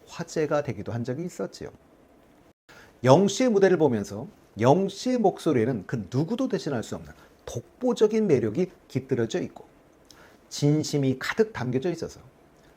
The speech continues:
영 씨가 어떤 노래를 부르든 자신의 노래로 만들어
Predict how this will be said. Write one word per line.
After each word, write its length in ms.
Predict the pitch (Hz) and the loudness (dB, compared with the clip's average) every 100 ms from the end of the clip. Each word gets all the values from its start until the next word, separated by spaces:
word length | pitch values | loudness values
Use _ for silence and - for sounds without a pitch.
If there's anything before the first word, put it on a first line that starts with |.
| _ | _
영 200 | 120 123 | 2 2
씨가 220 | 123 113 107 | 2 -4 -6
어떤 420 | - - 240 247 | -10 -6 -2 0
노래를 260 | 185 170 | 0 0
부르든 240 | 214 - - _ _ _ _ - - - | -4 -8 -16 _ _ _ _ -20 -20 -6
자신의 520 | - 147 - 185 180 | -2 -2 0 0 4
노래로 440 | 131 143 131 98 | 8 8 6 0
만들어 520 | 85 104 123 135 90 | -6 -6 -6 -4 -8